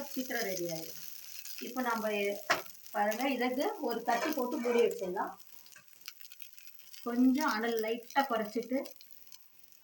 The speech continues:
இது மாதிரி மூடி வச்சுட்டா சீக்கிரமா இது வேகட்டும். இப்போ வந்து இதுக்கு காரம் ரெடி பண்றதுக்கு கடாய் பத்த வச்சிடலாம். இதுக்கு கொஞ்சம் ஆயில், இதுக்கு தேவையான ஆயில் விட்டுக்கலாம்.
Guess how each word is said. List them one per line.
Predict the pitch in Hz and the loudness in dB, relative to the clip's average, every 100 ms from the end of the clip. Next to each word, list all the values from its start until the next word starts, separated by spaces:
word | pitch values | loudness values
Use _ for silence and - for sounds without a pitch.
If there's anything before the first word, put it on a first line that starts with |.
| - - - - - - - _ - - 247 | -20 -20 -20 -20 -20 -20 -20 _ -20 -12 -6
இது | 226 | 6
மாதிரி | 247 247 | 8 8
மூடி | 240 233 | 8 4
வச்சுட்டா | 208 - 285 302 | 4 2 0 0
சீக்கிரமா | - 254 247 220 247 - - - - - | 0 0 2 2 2 2 -6 -20 -16 -6
இது | 247 | 2
வேகட்டும். | 233 240 214 269 370 403 - - - - _ _ _ - | 6 6 4 0 -2 -4 -12 -12 -12 -12 _ _ _ -6
இப்போ | 233 247 | 2 4
வந்து | 247 302 | 4 2
இதுக்கு | 247 294 440 440 - _ _ _ | 0 0 0 0 -8 _ _ _
காரம் | 233 269 415 | 12 12 12
ரெடி | 277 247 | 12 8
பண்றதுக்கு | 247 214 220 330 | 4 2 2 4
கடாய் | 262 214 233 | 6 8 6
பத்த | 208 208 | 4 0
வச்சிடலாம். | 190 - 185 185 254 - _ _ | 0 0 0 0 -2 -6 _ _
இதுக்கு | 254 269 294 | -2 0 0
கொஞ்சம் | 320 240 240 240 | 0 0 2 4
ஆயில், | 202 202 180 - _ _ - - - - - _ _ _ _ _ _ _ _ - - _ _ _ - 202 _ - _ _ _ 240 | 4 4 2 -6 _ _ 6 6 2 -4 -20 _ _ _ _ _ _ _ _ -20 -20 _ _ _ -20 -20 _ -20 _ _ _ -2
இதுக்கு | 233 - | 0 2
தேவையான | 220 220 247 226 | 4 4 4 6
ஆயில் | 196 202 190 | 6 6 4
விட்டுக்கலாம். | 180 - 165 208 | -2 -6 -6 -6